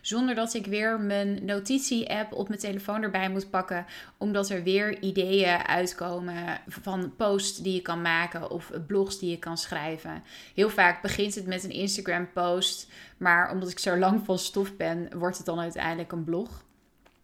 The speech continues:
Eh, dus dan kort ik hem voor Instagram weer in en de blog zet ik vervolgens als blog, eh, op mijn website. Eh, anyhow, ik heb dus al die verschillende vormen van content en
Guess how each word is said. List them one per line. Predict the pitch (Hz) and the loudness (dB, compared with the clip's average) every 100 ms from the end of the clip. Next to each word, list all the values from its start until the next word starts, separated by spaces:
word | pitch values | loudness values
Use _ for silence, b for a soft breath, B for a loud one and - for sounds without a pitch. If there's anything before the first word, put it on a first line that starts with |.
| _ _ - | _ _ -6
Eh, | 196 | -2
dus | 190 185 | 0 0
dan | 180 180 B B B | -2 -4 B B B
kort | - 226 233 | 0 2 2
ik | 202 | 0
hem | 196 | 0
voor | 190 208 | 0 0
Instagram | 151 214 214 190 185 | 0 -2 0 0 2
weer | 180 180 185 | 0 0 0
in | 185 220 349 302 | 2 2 2 0
en | - 190 | 0 0
de | 185 | -2
blog | 160 196 240 - - | 0 2 2 -2 -6
zet | - 202 | -4 -2
ik | 196 | -4
vervolgens | - 190 202 202 | -8 -4 -4 -4
als | - 190 | -6 -4
blog, | - 190 190 - - | -2 0 0 -6 -8
eh, | 170 170 | -6 -6
op | - 180 | -8 -8
mijn | 147 | -6
website. | 147 - - - 240 - B B B B B B _ | -6 -8 -8 -6 -8 -10 B B B B B B _
Eh, | 180 175 - | -2 0 4
anyhow, | 247 277 233 208 233 247 | 6 6 6 4 2 0
ik | 233 | -2
heb | 240 | -2
dus | 247 233 - - | -4 -4 -6 -4
al | 240 | -2
die | 254 247 | 0 -2
verschillende | 240 - 240 226 | -4 -2 -2 -2
vormen | 233 233 233 | 0 0 0
van | 226 | -2
content | 214 254 262 226 247 349 - | 0 2 2 2 2 0 -2
en | 208 208 208 208 208 | -2 -2 -2 -4 -8